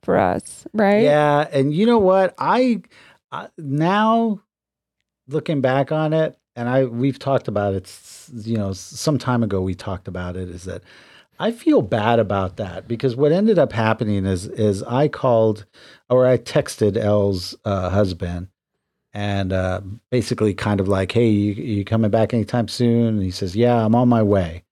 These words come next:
Speaker 2: And, uh, when he came in, I, I s-, he goes, "You ready to wrap it up?" I go, "Yeah, I think so." And I did that because I'm fucking horny as shit after that. Like,
Speaker 1: Yeah.
Speaker 2: like,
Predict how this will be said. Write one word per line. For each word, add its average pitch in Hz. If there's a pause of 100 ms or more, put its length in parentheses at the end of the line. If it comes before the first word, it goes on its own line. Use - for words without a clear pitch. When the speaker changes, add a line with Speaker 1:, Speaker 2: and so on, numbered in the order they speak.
(520)
Speaker 2:
And, 95
uh, 90
when 98
he 117
came 104
in, 98
I, 98
I 98
s-, 95
he 104
goes, 101
"You 117
ready 117
to 98
wrap 117
it 110
up?" 123
I 101
go, 98
"Yeah, 113
I 117
think 117
so." 104 (440)
And 135
I 156
did 196
that 285
because 131 (1080)
I'm 208
fucking 170
horny 131
as 87
shit -
after 98
that. 80
Like, 202
Speaker 1:
Yeah. 208
Speaker 2:
like, 113